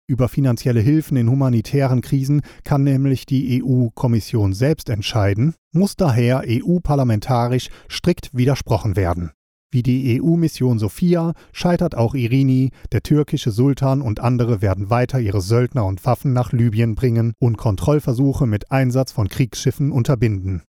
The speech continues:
Über eintausend Flüchtlinge wurden alleine an einem Wochenende im März zweitausendeinundzwanzig von der libyschen Küstenwache an der illegalen Migration gehindert.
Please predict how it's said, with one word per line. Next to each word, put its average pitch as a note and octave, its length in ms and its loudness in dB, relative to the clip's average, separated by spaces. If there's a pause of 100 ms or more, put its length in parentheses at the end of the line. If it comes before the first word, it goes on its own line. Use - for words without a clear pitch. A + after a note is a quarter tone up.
(240)
Über F3 380 0
eintausend C3 520 0
Flüchtlinge C#3+ 580 0
wurden C#3+ 280 2
alleine B2+ 440 2
an A2+ 160 -4
einem D#3 360 2
Wochenende B2+ 460 0
im A2 140 0
März B2 320 0
zweitausendeinundzwanzig A#2 1200 0 (260)
von B2+ 160 0
der G#2+ 80 2
libyschen D3 560 0
Küstenwache B2+ 680 0
an A2+ 120 2
der G#2 200 0
illegalen C3+ 480 2
Migration B2+ 600 0
gehindert. A2+ 580 0